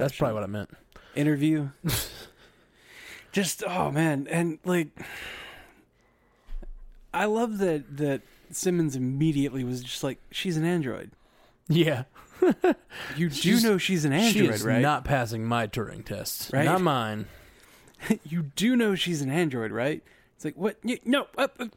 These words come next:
Speaker 1: of course I know she's an android. I worked on her, but how do you know?" <laughs>
Speaker 2: That was real funny.
Speaker 1: I like the,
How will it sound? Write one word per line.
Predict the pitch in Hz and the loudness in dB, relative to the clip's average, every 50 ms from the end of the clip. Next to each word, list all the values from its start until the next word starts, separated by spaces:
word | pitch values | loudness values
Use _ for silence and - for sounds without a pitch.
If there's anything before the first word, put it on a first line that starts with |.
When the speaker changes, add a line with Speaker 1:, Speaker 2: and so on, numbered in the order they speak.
| - | -8
Speaker 1:
of | - 196 - - | -8 -8 -6 -2
course | - - 453 427 - 302 | 2 4 4 4 4 2
I | 202 | 4
know | 190 180 165 | 4 4 4
she's | - 175 160 | 2 0 2
an | 156 160 | 2 2
android. | 160 160 156 156 156 | 2 4 2 2 2
I | 156 | 2
worked | 160 160 240 285 392 - - | 0 0 0 0 0 0 0
on | 370 - | 0 0
her, | 165 156 | 0 0
but | 190 220 | 0 -2
how | - 339 370 | 0 2 2
do | 359 | 2
you | 254 220 - 415 440 440 339 | 0 0 0 0 2 4 4
know?" | 196 151 123 110 107 208 196 - - - - - - - _ _ _ _ _ _ - | 4 2 2 -2 -8 -8 -10 -12 -14 -20 -20 -20 -20 -20 _ _ _ _ _ _ -8
<laughs> | 175 - - - | -8 -6 0 2
Speaker 2:
That | 247 190 175 170 - 160 | 4 6 6 6 6 4
was | 156 156 131 135 | 2 0 2 2
real | 131 120 120 | 2 2 2
funny. | 117 - 127 120 101 98 113 - - - - - | 0 -2 -2 -2 -2 -6 -10 -12 -16 -20 -10 -2
Speaker 1:
I | 160 180 | 0 2
like | 196 214 220 185 - | 2 2 0 -2 -2
the, | - 190 180 | -2 -2 -2